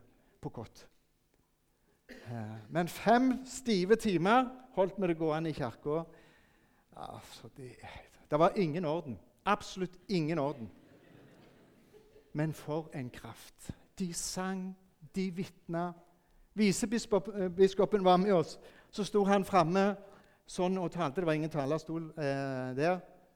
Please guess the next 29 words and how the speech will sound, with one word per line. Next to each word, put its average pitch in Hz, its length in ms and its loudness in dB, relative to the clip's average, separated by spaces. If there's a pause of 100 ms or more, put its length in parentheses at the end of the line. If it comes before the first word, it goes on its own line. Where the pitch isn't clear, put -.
(140)
Og 175 100 -10
så 185 80 -6
plutselig 170 360 -6
kommer 170 260 -4
det 165 140 -2
en 165 80 -4
eldste 143 400 -6
fram 156 300 -8 (220)
med 143 280 -4
ei 131 320 -4
voksen 147 760 -8
kvinne. 156 360 -4 (1000)
Eh, 143 340 -6
bare 143 260 -4
rett 202 220 0
fram. 196 380 -2 (440)
Han 170 200 -2
står 180 280 -4
og 180 60 -6
taler, 180 380 -4
de 175 100 -8
kommer 160 200 -10
fram, 160 180 -12
og 165 120 -16
så - 120 -12
bøyer 147 280 -6
de 151 80 -8
kne 143 300 -8
rett - 400 -10